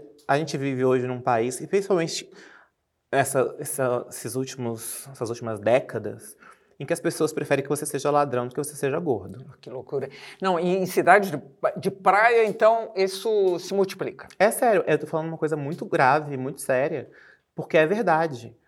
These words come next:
Speaker 1: Você pode ser, ah, tudo, mas se
Speaker 2: Menos.
Speaker 1: você for menos gordo, é, é inadmissível.
Speaker 2: Você acha que nesse momento, nesse exato histórico momento, continua isso? Porque hoje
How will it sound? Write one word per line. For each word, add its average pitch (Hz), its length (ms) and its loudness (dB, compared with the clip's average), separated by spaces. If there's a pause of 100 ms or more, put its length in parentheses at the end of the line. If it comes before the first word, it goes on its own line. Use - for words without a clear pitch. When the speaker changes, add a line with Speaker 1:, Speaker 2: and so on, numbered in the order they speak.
(260)
Speaker 1:
Você 131 300 -2
pode 151 340 4
ser, 151 600 2
ah, 160 160 -4 (1160)
tudo, 170 480 2 (200)
mas 185 220 2
se 175 60 4
Speaker 2:
Menos. 180 200 2
Speaker 1:
você 180 120 6
for 175 360 0
menos 165 320 0
gordo, 151 400 0 (240)
é, - 180 -6
é 156 80 2
inadmissível. 151 680 -2
Speaker 2:
Você 302 220 -2
acha 294 200 -2
que - 100 -2
nesse 233 400 4
momento, 190 600 -2
nesse 208 500 4
exato 175 640 -2
histórico 202 720 6
momento, 165 680 0
continua 170 760 -2
isso? 165 420 -2
Porque 190 320 -4
hoje 202 460 4